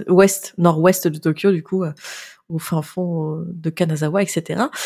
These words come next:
Chacun, euh, dans ce triptyque de belettes a, a son rôle attitré, hein, puisque la première vous renversera par surprise, la seconde va vous couper les pieds et les mains avec des centaines de petites coupures, et la troisième, eh bien, elle va vous soigner avec... Alors,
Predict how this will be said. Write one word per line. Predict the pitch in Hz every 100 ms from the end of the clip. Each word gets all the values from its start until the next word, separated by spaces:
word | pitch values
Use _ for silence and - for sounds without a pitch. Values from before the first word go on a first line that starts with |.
| - -
Chacun, | 294 294 339 349 220
euh, | 180
dans | 180
ce | 175
triptyque | 180 214 233 233
de | 180
belettes | 160 175 254 -
a, | 165 156
a | - 175
son | 202
rôle | 196 370
attitré, | 311 - - 277 302
hein, | 220
puisque | 214 - 180
la | 165
première | 165 233 240 233
vous | 175
renversera | 160 196 220 - 196 185 180
par | 170 -
surprise, | - 170 - 214 330 - - - -
la | 202
seconde | 208 269 277 294
va | 208
vous | 185 180
couper | 214 247 214
les | 170
pieds | - 254
et | 214
les | 185
mains | 185 208
avec | 165
des | 151
centaines | 165 208 220 208
de | 170
petites | 165 214 247
coupures, | - 165 - 247 294
et | 254
la | 247
troisième, | 190 175 165 233 240
eh | 180
bien, | 156 185 180 160 -
elle | 107
va | 156 175
vous | 165
soigner | - 165 208 220
avec... | 170 190 - 147 - - -
Alors, | 214 180 -